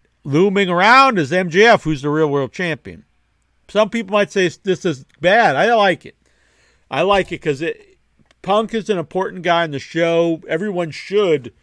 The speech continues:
you know, he should be involved in, a, in, in big stuff. And also, other people should wanna take him out because you'd wanna take out your t-,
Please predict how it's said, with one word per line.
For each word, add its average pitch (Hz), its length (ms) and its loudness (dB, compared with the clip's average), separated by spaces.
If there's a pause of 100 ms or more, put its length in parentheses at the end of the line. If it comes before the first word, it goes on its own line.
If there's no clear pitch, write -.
(280)
you 160 160 -6
know, 131 400 0
he 147 140 -10
should 170 220 0
be 175 100 -2
involved 185 480 4
in, 214 60 4
a, 196 160 -2
in, 165 360 -4
in 139 320 -10
big 165 220 -6
stuff. 185 540 0
And 254 240 -6
also, 226 580 -4 (340)
other 190 220 0
people 208 380 -6
should 139 180 -10
wanna 143 200 -4
take 143 260 -10
him 139 100 -8
out 113 240 -10
because 104 560 -14
you'd 131 200 -10
wanna 120 220 -6
take 120 240 -12
out 104 260 -8
your 113 120 -12
t-, - 180 -20